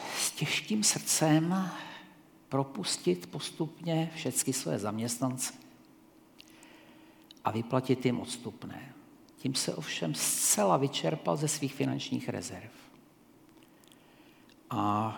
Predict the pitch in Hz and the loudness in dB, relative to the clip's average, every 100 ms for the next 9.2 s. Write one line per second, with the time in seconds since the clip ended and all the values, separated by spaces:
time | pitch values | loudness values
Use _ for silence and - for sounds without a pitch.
0 | - - 117 110 110 110 120 120 120 120 | -10 0 2 4 4 4 4 4 4 0
1 | - - 185 - 135 - - 120 - 110 | 0 -2 -2 0 -2 -2 -6 -4 -2 -2
2 | 110 104 151 220 175 107 - - - - | -2 -2 2 2 2 0 -6 -14 -20 -20
3 | - - - - - - - - - - | -20 -20 -20 -20 -20 -20 -20 -20 -20 -14
4 | - 131 117 - - - - - - - | -2 0 0 -4 -16 -20 -20 -20 -20 -20
5 | - - - 139 123 - 135 - 147 147 | -20 -4 -2 0 0 0 0 2 0 2
6 | 127 151 143 143 131 139 - 151 127 104 | -4 2 4 4 4 2 0 2 4 2
7 | - 135 131 147 175 - - - - - | 4 2 4 4 2 -4 -12 -16 -20 -20
8 | - - - - - - - - 117 104 | -20 -20 -20 -20 -20 -20 -20 -8 -2 0
9 | 101 98 | 0 -2